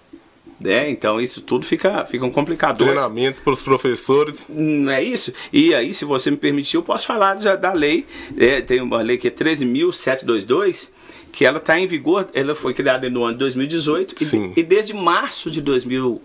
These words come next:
Speaker 1: e dezenove é uma lei federal, treze mil sete dois dois, é uma lei federal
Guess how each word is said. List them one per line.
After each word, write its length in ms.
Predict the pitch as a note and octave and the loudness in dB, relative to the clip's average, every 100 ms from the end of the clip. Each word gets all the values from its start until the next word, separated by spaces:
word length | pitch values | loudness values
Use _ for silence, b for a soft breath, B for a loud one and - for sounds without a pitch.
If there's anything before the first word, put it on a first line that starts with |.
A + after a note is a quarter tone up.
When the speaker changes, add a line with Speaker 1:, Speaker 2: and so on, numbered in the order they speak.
| - | -14
Speaker 1:
e 80 | - | -8
dezenove 480 | A2+ A2+ G#2 C#3+ F3+ | 0 0 2 0 0
é 40 | |
uma 100 | B2+ | -2
lei 160 | B2 C3 | 0 -2
federal, 760 | - - G#3 G#3 A2 A#2+ - - B B B | -4 0 2 2 2 2 -2 -10 B B B
treze 260 | D#3 E3 C#3+ | 4 4 2
mil 220 | A#2+ D#3 | 0 -2
sete 420 | F#3 - D#3+ E3+ | -2 0 0 0
dois 200 | F#3 F3+ | -4 -4
dois, 320 | C3+ G2 - | -2 -4 -4
é 40 | - | -6
uma 120 | F2+ | -2
lei 100 | A2 | -2
federal 640 | A#2+ F3+ F#3+ B2 G#2+ C3+ | 2 0 2 0 0 -2